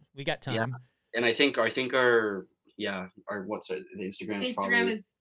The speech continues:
Speaker 3: at Trent Sasquatch.
Speaker 2: Yeah.
Speaker 1: At Trent Sasquatch. Perfect.
Speaker 2: Yeah, it's pretty, yeah, it's pretty simple. Usually if you just type in, like, Trent Sasquatch Society into Twitter, Instagram, or Facebook, like, I'm sure we'll come up, you know?
Speaker 1: There you
Speaker 2: But,
Speaker 1: go.
Speaker 2: yeah, we're super easy to get in touch with. And if you're, you know, in the Bigfoot community or,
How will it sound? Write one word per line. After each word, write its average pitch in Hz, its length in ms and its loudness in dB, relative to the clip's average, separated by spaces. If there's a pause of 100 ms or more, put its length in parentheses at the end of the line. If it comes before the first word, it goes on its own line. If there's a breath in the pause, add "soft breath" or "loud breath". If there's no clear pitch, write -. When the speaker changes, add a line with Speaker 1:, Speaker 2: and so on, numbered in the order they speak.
(200)
Speaker 3:
at 202 200 -2
Trent 190 280 -6
Sasquatch. - 640 -14 (240)
Speaker 2:
Yeah. 104 200 0
Speaker 1:
At 90 60 -4
Trent 139 180 -8
Sasquatch. 104 600 -10
Perfect. 127 360 -8
Speaker 2:
Yeah, 98 80 2
it's 92 240 -6
pretty, 107 160 0
yeah, 95 240 0
it's 95 100 -4
pretty 113 160 -2
simple. 95 300 -4
Usually 139 260 6
if 120 100 -2
you 117 80 0
just 110 240 2
type 104 280 0
in, 95 140 0
like, 95 260 -4
Trent 95 300 -4
Sasquatch 90 480 -4
Society 92 360 -2
into 95 140 -6
Twitter, 95 300 -2
Instagram, 95 340 -4
or 92 80 -4
Facebook, 92 500 -4
like, 101 120 -4
I'm 101 100 0
sure 107 180 2
we'll 98 120 -4
come 90 180 -8
up, 82 200 -6
you 95 60 -10
know? 90 220 -10 (200 loud breath)
Speaker 1:
There 170 120 -8
you 156 80 -2
Speaker 2:
But, 117 140 8
Speaker 1:
go. - 40 0
Speaker 2:
yeah, 127 80 8
we're 120 140 6
super 135 240 0
easy 123 220 4
to 120 60 -2
get 120 120 6
in 113 80 -2
touch 104 240 0
with. 110 260 2
And 107 120 -2
if 104 200 -4
you're, 110 280 2
you 104 120 -2
know, 110 140 -2
in 110 100 0
the 107 80 -2
Bigfoot - 420 -4
community 107 640 -2
or, 98 380 -2